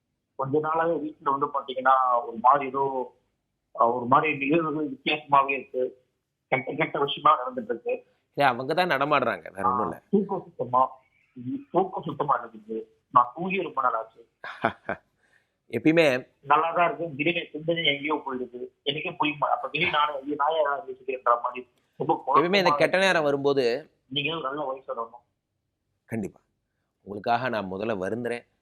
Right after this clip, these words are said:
Speaker 2: இறந்து போனவங்கள் மனைவியின் ஆன்மா சாந்தி அடைய வேண்டும் என்று நான் வேண்டிக்கிறேன். ஒரு, இது மிகப்பெரிய இழப்பு. இந்த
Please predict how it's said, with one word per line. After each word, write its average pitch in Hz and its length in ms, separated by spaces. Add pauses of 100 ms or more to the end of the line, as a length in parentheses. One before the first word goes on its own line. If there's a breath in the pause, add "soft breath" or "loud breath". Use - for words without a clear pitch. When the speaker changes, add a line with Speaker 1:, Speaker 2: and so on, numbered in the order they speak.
Speaker 2:
இறந்து 120 240
போனவங்கள் 104 440
மனைவியின் 107 460
ஆன்மா 104 420
சாந்தி 107 420
அடைய 104 180
வேண்டும் 98 280
என்று 95 380 (500)
நான் 82 100
வேண்டிக்கிறேன். 87 500 (680)
ஒரு, 110 420
இது 110 120
மிகப்பெரிய 151 520
இழப்பு. - 420
இந்த 92 420